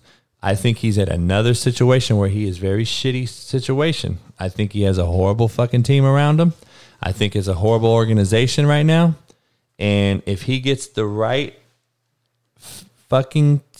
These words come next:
if he goes to the right team or that team gets turned around, watch my, I'm just telling you, before I'm said and done, Daniel Jones is gonna be a guy that everyone's gonna be like, "Damn, he's legit." I'm just telling you, dog. You can talk shit now all you want.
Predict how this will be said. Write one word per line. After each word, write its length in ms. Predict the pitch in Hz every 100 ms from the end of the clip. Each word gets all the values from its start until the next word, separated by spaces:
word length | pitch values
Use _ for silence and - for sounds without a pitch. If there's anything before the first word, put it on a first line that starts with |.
| - - -
if 160 | 104 139
he 80 |
goes 220 | 151 175 -
to 100 | 156
the 140 | 123
right 260 | 123 190 196
team 460 | 185 165 147 147
or 200 | 110 107
that 220 | 113 117
team 300 | - 151 147
gets 200 | 143 143
turned 280 | - 147 143
around, 440 | 139 143 110 98 101
watch 320 | 170 214 -
my, 120 | 302
I'm 460 | - 208 185 - 302
just 180 | 339
telling 260 | - 320 220
you, 100 | 143
before 400 | 127 127 226 247
I'm 140 | 247
said 220 | - 240 220
and 100 | 202
done, 340 | 240 151 120 - - _ -
Daniel 340 | 165 220 214
Jones 480 | 156 190 156 131 120
is 140 | 113
gonna 180 | 139 135
be 140 | 135
a 80 | 127
guy 260 | 123 135 123
that 120 | 113
everyone's 360 | 123 127 120 120
gonna 160 | 117
be 120 | 113
like, 240 | 110 98 101
"Damn, 360 | 170 180 104
he's 180 | 110 143
legit." 560 | 107 101 123 120 - - _ - - _ _ _ -
I'm 100 | 156
just 200 | 269 -
telling 240 | 320 302 151
you, 60 |
dog. 200 | 127 156
You 100 | 202
can 120 | 262
talk 220 | - 233 -
shit 180 | 202
now 300 | 151 151 143
all 80 | 123
you 120 | 117
want. 240 | 98 104